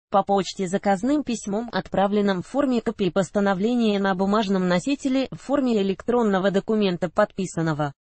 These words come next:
усиленной квалифицированной электронной подписью уполномоченного должностного лица с использованием единого портала государственных и муниципальных услуг. Как оплатить штраф за знак «Движение запрещено» в две тысячи восемнадцатом году?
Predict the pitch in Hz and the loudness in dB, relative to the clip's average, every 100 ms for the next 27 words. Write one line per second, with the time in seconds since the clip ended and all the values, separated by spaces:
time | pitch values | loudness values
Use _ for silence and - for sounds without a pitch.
0 | _ _ _ _ _ 196 185 240 247 247 | _ _ _ _ _ -2 0 -2 -2 -2
1 | 233 190 208 208 185 - 247 240 220 214 | -2 2 2 2 -2 -2 -2 0 2 2
2 | 196 180 - 214 196 180 247 - 233 - | 0 -2 0 2 2 2 -2 -2 -4 -2
3 | 180 180 208 208 208 208 196 185 180 170 | -4 0 2 2 2 2 0 0 0 0
4 | 156 180 185 202 208 202 180 185 - 262 | 2 2 0 -2 0 0 0 -2 -2 -2
5 | 285 - - 214 - 202 214 214 233 233 | -2 -4 -6 -6 -2 -2 0 -2 -2 0
6 | 226 196 208 214 226 208 196 202 - 254 | -2 -2 0 0 2 0 0 -4 0 2
7 | 233 185 208 214 196 190 190 190 180 190 | 2 2 0 2 2 2 -2 -2 -2 -2
8 | 190 196 202 214 214 220 190 175 185 160 | 0 0 0 -2 0 2 2 -2 -6 -6
9 | 175 170 - _ _ _ _ _ _ _ | -6 -6 -10 _ _ _ _ _ _ _
10 | - 240 220 202 196 - 254 - 214 262 | -4 -2 2 4 4 2 -4 -2 2 2
11 | 226 202 175 165 - 180 226 208 226 208 | 4 2 2 -2 -4 -2 0 2 2 2
12 | 196 170 190 202 - 220 233 285 - 175 | 2 0 -2 -2 -2 0 2 0 -2 0
13 | 240 240 247 - 220 185 208 202 185 170 | 0 0 -2 -2 -2 0 0 2 2 0
14 | - 160 156 147 139 | -6 -4 -2 -2 -2